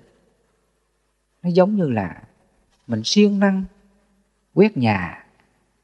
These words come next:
thì nhà này lúc nào cũng sạch. Thì tâm này cũng vậy. Mình siêng năng tinh tấn, tác ý buông xả những cái nghiệp phiền não, thì tâm này tự nó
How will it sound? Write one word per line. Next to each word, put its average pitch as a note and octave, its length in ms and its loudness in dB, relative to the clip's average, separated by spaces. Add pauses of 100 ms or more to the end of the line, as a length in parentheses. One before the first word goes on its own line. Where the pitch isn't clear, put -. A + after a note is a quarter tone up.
(160)
thì B2 100 0
nhà A#2+ 260 2
này A2 220 0
lúc F#3 220 0
nào G2+ 400 -6 (420)
cũng B2+ 200 -10
sạch. - 220 -16 (1600)
Thì A2+ 60 -10
tâm F3+ 300 2
này A#2+ 160 4
cũng E3 200 -4
vậy. G#2 200 -2 (1080)
Mình A2+ 280 -4
siêng G#3+ 340 2
năng G3+ 220 0
tinh G3+ 240 0
tấn, G#3 280 -8 (720)
tác G#3+ 280 0
ý A#3 180 2
buông G#3 260 2
xả A2+ 320 2
những D3 220 -4
cái F2+ 140 0
nghiệp A#2 280 0
phiền G#2+ 220 -4
não, G#2+ 260 -8 (640)
thì A#2 80 -2
tâm F3+ 300 0
này B2+ 160 4
tự A2+ 280 2
nó E3+ 60 -2